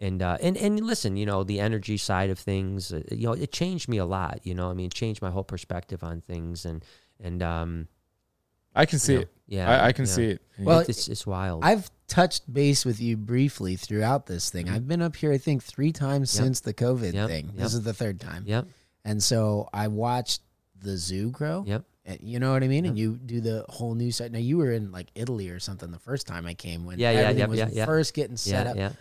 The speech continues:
Speaker 3: But I, it's been really fun for me living out here, 'cause, you know, I grew up in
Speaker 1: Yeah.
Speaker 3: Southern California, so you and I didn't, you know, brush elbows too
Speaker 1: Not
Speaker 3: often
Speaker 1: often.
Speaker 3: unless it
Speaker 1: Little
Speaker 3: was a
Speaker 1: bit, yeah,
Speaker 3: reptile
Speaker 1: right, yeah,
Speaker 3: show,
Speaker 1: yeah,
Speaker 3: but,
Speaker 1: exactly, yep,
Speaker 3: but that's
Speaker 1: yep.
Speaker 3: it. But now that I'm, like, four and a half hours away,
Speaker 1: Yeah, yeah.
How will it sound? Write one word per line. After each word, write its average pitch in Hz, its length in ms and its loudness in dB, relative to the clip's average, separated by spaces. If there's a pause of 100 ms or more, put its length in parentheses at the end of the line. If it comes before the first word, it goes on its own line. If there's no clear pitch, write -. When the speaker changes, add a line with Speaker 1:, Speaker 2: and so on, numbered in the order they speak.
(140)
Speaker 3:
But 135 120 0
I, 135 40 6
it's 127 280 0
been 147 200 2
really 147 280 4
fun 160 400 -2
for 117 160 -4
me 120 480 0 (720)
living 180 360 4
out 87 180 0
here, 107 140 0
'cause, 139 200 0
you 190 80 0
know, 143 100 2
I 110 100 0
grew 131 160 2
up 120 100 -2
in 110 60 -4
Speaker 1:
Yeah. - 20 -4
Speaker 3:
Southern 113 260 -2
California, 110 640 -4
so 101 320 -2
you 147 220 -4
and 123 100 0
I 120 140 2
didn't, 104 300 -2 (520)
you 127 120 -8
know, 90 160 -4
brush 110 320 -2
elbows 117 400 0
too 117 200 -2
Speaker 1:
Not 113 100 0
Speaker 3:
often 156 240 6
Speaker 1:
often. 156 180 6
Speaker 3:
unless 127 260 6
it - 40 6
Speaker 1:
Little - 100 4
Speaker 3:
was 123 100 6
a 120 80 4
Speaker 1:
bit, 110 60 4
yeah, 120 80 8
Speaker 3:
reptile 101 240 4
Speaker 1:
right, 98 100 2
yeah, 92 80 2
Speaker 3:
show, - 60 2
Speaker 1:
yeah, 95 100 0
Speaker 3:
but, 87 80 0
Speaker 1:
exactly, 85 400 -2
yep, 85 80 -2
Speaker 3:
but 80 80 -6
that's 113 300 -4
Speaker 1:
yep. 110 100 -2
Speaker 3:
it. 95 80 -8
But 104 140 -4
now 170 220 2
that 170 120 4
I'm, 139 140 4
like, 120 160 2 (240)
four 123 160 0
and 113 80 -2
a - 20 -2
half 110 200 -2
hours 101 280 -2
away, 143 320 2
Speaker 1:
Yeah, 90 180 2
yeah. 90 220 -4